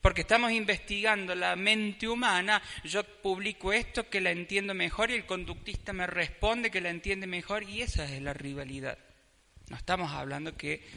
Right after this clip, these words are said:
nos matamos boxeándonos. De tal manera que, fíjense, interpretan de modo diverso los mismos problemas. Y sí, estudiamos el ser humano.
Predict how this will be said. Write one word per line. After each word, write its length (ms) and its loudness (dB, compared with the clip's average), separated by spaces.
nos 200 -4
matamos 720 -4
boxeándonos. 800 -8
De 140 8
tal 180 8
manera 460 8
que, 240 6
fíjense, 680 -2
interpretan 800 4
de 100 2
modo 300 4
diverso 420 4
los 160 4
mismos 380 -2
problemas. 640 0
Y 100 -4
sí, 520 -6
estudiamos 540 2
el 100 -4
ser 180 2
humano. 520 2